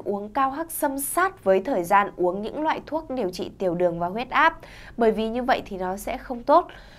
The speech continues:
Còn đối với những phụ nữ đang trong quá trình mang thai và cho con bú thì cũng nên hạn chế không nên sử dụng sản phẩm này. Và với sản phẩm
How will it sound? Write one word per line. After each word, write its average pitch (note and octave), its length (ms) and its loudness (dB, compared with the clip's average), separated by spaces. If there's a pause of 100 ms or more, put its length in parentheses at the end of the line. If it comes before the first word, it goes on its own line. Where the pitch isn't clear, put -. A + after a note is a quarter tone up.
(140)
Còn C#4 280 6
đối A#3 160 4
với A3 180 2
những A3 220 -8
phụ - 180 -4
nữ A#3+ 260 0
đang C#4 220 2
trong B3+ 200 -8
quá F3+ 140 0
trình F3+ 240 -8
mang G3 180 -2
thai G#3 240 -6
và F#3+ 80 -6
cho G3+ 140 -8
con G#3+ 240 -2
bú G3+ 240 2 (260)
thì B3 120 0
cũng D4+ 240 -6
nên D4+ 160 0
hạn C#4+ 340 -2
chế G3+ 240 -2
không A#3+ 220 -6
nên A3+ 120 -4
sử F#3+ 160 -10
dụng E3+ 200 -10
sản E3+ 180 -10
phẩm E3 240 -8
này. F#3 220 6 (540)
Và C#4+ 220 8
với B3+ 180 2
sản D4 180 -2
phẩm G3 140 -6